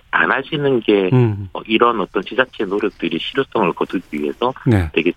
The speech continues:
Speaker 1: 중요한 부분일 거라고 지금 보고 있습니다.
Speaker 2: 이 주 동안은 좀 이동 자제 좀 말씀드리는 거고요. 칠하나공구 번님께서 질문을 주셨는데,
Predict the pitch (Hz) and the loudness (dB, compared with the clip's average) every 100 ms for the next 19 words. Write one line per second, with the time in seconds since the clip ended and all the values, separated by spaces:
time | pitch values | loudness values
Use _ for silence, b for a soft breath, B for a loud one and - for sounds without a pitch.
0 | - 90 98 113 113 120 110 98 - - | -4 0 2 2 0 -4 -2 -4 -6 -10
1 | - 82 76 69 69 - 71 78 - _ | -2 0 0 -4 -8 -12 -12 -12 -14 _
2 | _ - - 127 135 123 143 143 127 127 | _ -12 -4 0 0 2 2 4 4 4
3 | 127 123 123 135 123 135 123 - 107 127 | 2 2 0 2 4 4 4 2 4 4
4 | 104 101 98 90 90 95 95 - 104 90 | 4 2 2 2 0 -2 -4 -2 -2 -2
5 | - 101 95 87 80 85 78 80 95 85 | 0 2 4 2 2 0 -2 -4 -6 -10
6 | B B B B B B - - 254 254 | B B B B B B -10 0 4 6
7 | 208 214 196 180 - 160 170 - - 160 | 8 8 6 4 4 6 6 6 6 8
8 | 175 156 131 117 117 113 101 113 101 113 | 8 8 6 6 6 6 4 2 0 0
9 | - 101 107 110 87 - 90 80 85 117 | 2 4 4 4 0 -2 0 0 -2 -2